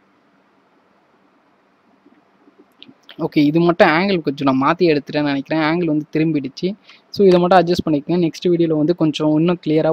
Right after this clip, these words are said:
போடுற மாதிரி பார்க்கலாம். இப்போ பார்த்தீங்கன்னா, எம் ஐ அக்கவுண்ட் வந்து எனக்கு bypass ஆயிடுச்சு. இதுலேருந்தே உங்களுக்கு தெரியும்.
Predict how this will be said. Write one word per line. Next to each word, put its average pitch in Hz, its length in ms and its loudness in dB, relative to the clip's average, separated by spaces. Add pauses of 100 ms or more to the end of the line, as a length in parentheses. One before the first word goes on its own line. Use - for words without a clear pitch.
போடுற 143 220 -2
மாதிரி 139 200 -2
பார்க்கலாம். 160 380 -2 (1500)
இப்போ 180 120 2
பார்த்தீங்கன்னா, 190 380 2
எம் 185 100 2
ஐ 196 60 2
அக்கவுண்ட் 165 220 2
வந்து 170 140 0
எனக்கு 147 180 -2
bypass 156 340 0
ஆயிடுச்சு. 143 360 -4 (380)
இதுலேருந்தே 175 420 0
உங்களுக்கு 156 240 -2
தெரியும். 147 440 -4